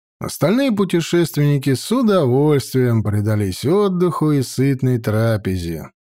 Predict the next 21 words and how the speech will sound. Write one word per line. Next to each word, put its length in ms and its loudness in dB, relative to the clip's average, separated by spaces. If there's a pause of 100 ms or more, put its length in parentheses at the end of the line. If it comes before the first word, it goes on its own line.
(760)
Правда, 380 0
запечённой 760 2
с 100 -12
травами 500 2
оленины, 720 2
заманчивый 760 0
аромат 400 0
которой 580 0
разливался 680 0
вокруг 480 0
вежи, 680 0
на 200 -2
всех 320 -4
не 80 0
хватило. 680 -4 (1000)
Зато 380 -2
прислуживала 800 0
высоким 480 0
гостям 460 -2
за 120 -8
столом 640 -2